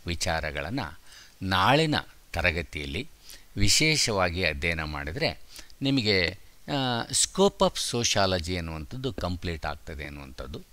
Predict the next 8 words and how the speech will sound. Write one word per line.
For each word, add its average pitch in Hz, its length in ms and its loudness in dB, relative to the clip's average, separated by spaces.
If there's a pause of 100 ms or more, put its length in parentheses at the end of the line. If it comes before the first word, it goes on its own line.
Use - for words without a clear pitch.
(720)
ಇಷ್ಟು, 143 540 0 (520)
ಆ, 98 40 -8
ಆ, 113 520 -6
ವ್ಯಾಪ್ತಿ 127 500 0
ಅನ್ನುವಂಥದ್ದು 113 520 0
ಒಂದೇ 104 280 0
ತರಗತಿಗೆ 92 580 -2
ಮುಗಿಯೋದಿಲ್ಲ, 78 500 -6